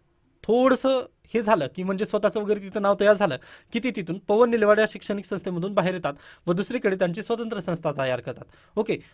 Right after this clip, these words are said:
पण पहा, आता एक ग्रामीण भागातून विद्यार्थी आहे व ग्रामीण भागाच्या पेपरमध्ये वगैरे काय येतं, तिथी फलानी अकॅडमी वगैरे आहे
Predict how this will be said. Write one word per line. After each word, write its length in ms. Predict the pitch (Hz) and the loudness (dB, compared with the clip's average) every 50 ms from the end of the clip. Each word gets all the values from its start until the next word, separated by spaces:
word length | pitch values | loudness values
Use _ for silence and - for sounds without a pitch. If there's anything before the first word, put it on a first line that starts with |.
| _ _ - | _ _ 6
पण 140 | 240 247 | 6 6
पहा, 240 | 233 - 175 151 127 - - - - | 6 4 0 0 -2 -4 -8 -4 -2
आता 160 | 170 170 185 | 0 2 4
एक 160 | 233 247 226 185 | 4 4 2 2
ग्रामीण 300 | 175 175 175 185 214 247 | 4 4 4 4 2 2
भागातून 360 | 233 247 208 220 208 - 220 214 | 2 2 4 4 2 2 0 -4
विद्यार्थी 340 | 208 185 202 202 202 214 | -2 -2 -2 -2 0 0
आहे 200 | 202 156 131 143 | 0 0 0 -2
व 120 | 156 165 196 | -6 -6 -6
ग्रामीण 360 | 190 180 190 190 202 233 233 | -4 -2 0 0 0 -2 -4
भागाच्या 340 | 214 190 208 208 190 214 214 | -2 0 0 0 0 0 -2
पेपरमध्ये 440 | - 220 - 214 196 202 202 196 202 | -2 -4 -6 -6 -4 -4 -2 -2 0
वगैरे 200 | 196 202 196 190 | 0 0 0 2
काय 160 | - 196 190 | 2 4 4
येतं, 200 | 190 190 196 202 - _ _ _ _ _ _ _ - | 2 2 -2 -8 -10 _ _ _ _ _ _ _ -8
तिथी 200 | 214 208 247 233 | -6 -4 -4 0
फलानी 340 | - 233 214 208 202 208 | 4 6 6 6 6 4
अकॅडमी 340 | 208 196 - 208 190 185 190 | 2 2 2 2 2 2 0
वगैरे 280 | 196 190 185 180 180 180 | 0 0 2 2 2 2
आहे 180 | 170 151 180 | 0 0 -2